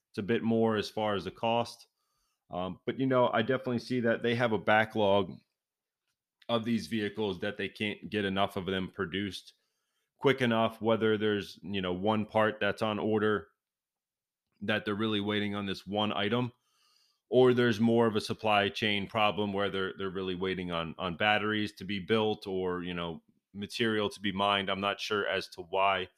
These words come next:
Uh, I'm just looking at the delivery dates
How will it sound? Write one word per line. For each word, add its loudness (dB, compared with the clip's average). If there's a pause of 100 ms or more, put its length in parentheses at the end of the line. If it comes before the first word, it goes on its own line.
(840)
Uh, -6
I'm 2
just -2
looking -2
at 0
the -6
delivery -4
dates -6